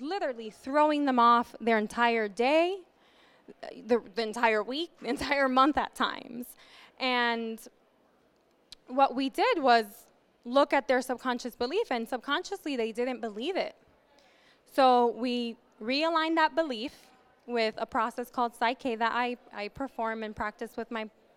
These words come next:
uh, clients. And once they r-, realigned the belief to,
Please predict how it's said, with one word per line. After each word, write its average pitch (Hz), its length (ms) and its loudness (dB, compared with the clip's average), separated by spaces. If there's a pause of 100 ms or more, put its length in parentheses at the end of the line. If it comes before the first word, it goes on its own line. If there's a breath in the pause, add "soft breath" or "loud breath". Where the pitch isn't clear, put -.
(140)
uh, 202 160 -6 (100)
clients. 233 480 -8 (640 loud breath)
And 233 560 -2 (520 soft breath)
once 285 520 0 (100)
they 262 400 4 (520)
r-, 202 80 -20 (680)
realigned 277 540 2
the 254 80 -2
belief 240 600 -2
to, 262 280 -2